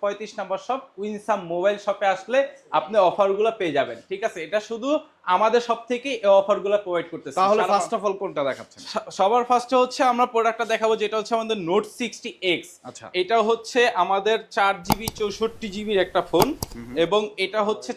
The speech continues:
Speaker 1: চার বছরের একটা ফ্লুয়েন্সি গ্যারান্টি পাবেন।
Speaker 2: চার বছর?
Speaker 1: চার বছর পর্যন্ত কোনো প্রকার হ্যাং, ল্যাগ, কোনো ইস্যু থাকলে কোম্পানি আপনাকে ফ্রি সার্ভিস করে দিবে।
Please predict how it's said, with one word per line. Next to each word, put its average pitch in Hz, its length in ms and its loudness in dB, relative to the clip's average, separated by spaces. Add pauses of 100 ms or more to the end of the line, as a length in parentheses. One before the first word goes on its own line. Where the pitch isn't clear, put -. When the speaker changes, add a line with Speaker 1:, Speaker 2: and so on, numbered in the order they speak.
(120)
Speaker 1:
চার 214 280 2
বছরের 220 500 0
একটা 226 160 -4
ফ্লুয়েন্সি 208 520 -6
গ্যারান্টি 156 300 -2
পাবেন। - 280 -6
Speaker 2:
চার 226 320 -6
বছর? 208 200 -4
Speaker 1:
চার 240 300 2
বছর 240 380 0
পর্যন্ত 233 500 -4
কোনো 226 360 -4
প্রকার 214 420 -4
হ্যাং, 185 400 -6
ল্যাগ, 202 240 2
কোনো 208 280 -4
ইস্যু 208 260 -10
থাকলে 208 320 -2
কোম্পানি 196 520 -6
আপনাকে 190 440 -8
ফ্রি 233 520 -4
সার্ভিস 196 440 -2
করে 156 200 -6
দিবে। 123 280 -12